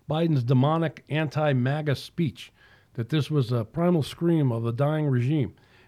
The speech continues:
Bannon claimed that there were thirty-five F B I raids, uh, on senior maga Trump allies. And, uh, much going on. In fact, he called them, um,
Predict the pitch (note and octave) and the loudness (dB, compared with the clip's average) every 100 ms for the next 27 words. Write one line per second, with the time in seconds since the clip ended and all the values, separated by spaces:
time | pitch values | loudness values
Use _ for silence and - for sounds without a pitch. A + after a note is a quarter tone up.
0 | _ D3 E3 F3 D#3 D#3 E3+ E3 C3+ C3 | _ 0 2 2 2 0 0 0 0 -2
1 | B2 F3 F3+ C#3+ E3 D3 D3 D3 D3+ D3 | -2 -2 -2 0 0 0 0 0 0 0
2 | C#3+ D3 D3 C3+ - _ _ _ _ _ | 0 2 0 -2 -6 _ _ _ _ _
3 | _ - B2+ A#2+ - C3 B2+ B2 - - | _ -6 -4 -4 -4 0 2 0 -4 -4
4 | F3 E3+ D#3 C#3+ C#3+ D3 C#3+ D3 - - | 0 2 0 0 0 0 -2 -4 -6 -2
5 | C3+ A#2+ - _ _ _ - - - D3+ | -2 -2 -10 _ _ _ -20 -10 -4 -2
6 | A#2 F#2 - - _ - - _ _ C3+ | -2 -6 -14 -20 _ -20 -20 _ _ 0
7 | C3+ C3 B2+ B2 B2+ B2+ A#2 A2+ - _ | 2 4 2 2 0 0 0 -2 -6 _
8 | _ _ _ _ _ _ - - D3 F3 | _ _ _ _ _ _ -12 -2 2 2
9 | - E3 D3+ E3 C#3+ C#3+ C#3 - D3+ G3+ | 2 2 2 2 2 2 0 0 2 2
10 | G#3+ D#3 C#3 B2+ A#2+ A2 A2 A#2 _ _ | 2 4 4 4 2 2 0 -4 _ _
11 | _ _ _ - C3 B2+ B2 A#2+ A2+ A2+ | _ _ _ -2 0 2 2 0 -2 -4
12 | A2 | -6